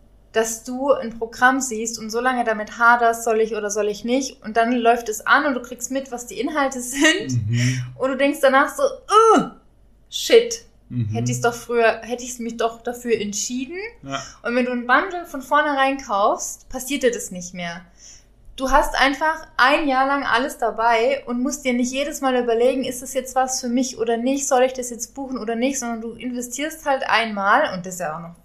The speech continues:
Speaker 1: mega vergünstigt als die ganzen Einzelpreisen.
Speaker 2: Mhm.
Speaker 1: Und gleichzeitig ist halt einfach alles dabei und du hast ein Jahr lang diesen Stress nicht von, soll ich jetzt
Speaker 2: Mhm.
Speaker 1: oder soll ich nicht?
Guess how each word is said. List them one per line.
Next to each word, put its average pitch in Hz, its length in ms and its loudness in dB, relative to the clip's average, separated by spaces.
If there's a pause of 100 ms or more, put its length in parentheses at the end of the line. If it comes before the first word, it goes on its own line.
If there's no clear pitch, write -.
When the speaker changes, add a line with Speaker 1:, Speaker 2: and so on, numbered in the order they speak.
(120)
Speaker 1:
mega 202 260 -4
vergünstigt 220 720 -8
als 196 280 -4
die 190 100 -14
ganzen 196 240 -10
Einzelpreisen. 208 960 -2
Speaker 2:
Mhm. 110 420 -2 (1040)
Speaker 1:
Und 240 160 0
gleichzeitig 285 1080 2 (300)
ist 247 200 -4
halt 233 140 -4
einfach 214 340 -6
alles 254 280 4
dabei 214 400 2
und 208 80 -4
du 202 100 -10
hast 202 260 -14
ein 262 260 4
Jahr 220 120 4
lang 233 180 2
diesen 202 200 -6
Stress - 440 -6
nicht 262 220 -6
von, 208 320 -10
soll 208 180 0
ich 254 120 -4
jetzt 220 140 -2
Speaker 2:
Mhm. 220 60 0
Speaker 1:
oder 202 120 -4
soll 196 180 -4
ich 185 140 -12
nicht? - 320 -10